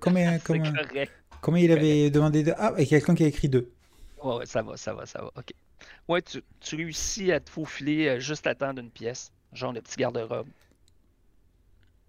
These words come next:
Speaker 2: Tu vois un nombre passer. Quand même assez rapidement.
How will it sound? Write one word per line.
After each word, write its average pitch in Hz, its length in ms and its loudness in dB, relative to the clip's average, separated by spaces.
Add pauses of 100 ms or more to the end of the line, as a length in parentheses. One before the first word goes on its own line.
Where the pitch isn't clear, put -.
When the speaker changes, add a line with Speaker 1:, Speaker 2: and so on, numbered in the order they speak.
(640)
Speaker 2:
Tu - 120 -18
vois 127 260 2
un 117 180 -4
nombre 123 340 -6
passer. 113 480 -4 (920)
Quand 113 140 -6
même 120 140 -8
assez 117 200 -8
rapidement. 117 460 -8